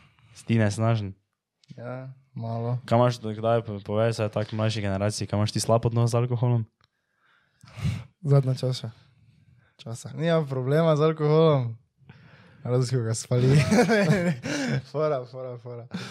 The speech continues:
Speaker 2: Ne, pač zadnje cajte dosti, se dosti pije, ja. Jaz, eh, malo bolj ko drugi. Ampak sem si zdaj rekel, to je teden nič.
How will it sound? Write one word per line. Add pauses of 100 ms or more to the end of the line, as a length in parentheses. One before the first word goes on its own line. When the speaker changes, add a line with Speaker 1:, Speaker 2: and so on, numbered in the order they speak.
(160)
Speaker 2:
Ne,
pač
zadnje
cajte (380)
dosti,
se
dosti
pije,
ja. (200)
Jaz, (260)
eh, (260)
malo
bolj (100)
ko (420)
drugi. (840)
Ampak
sem
si
zdaj
rekel,
to
je
teden
nič.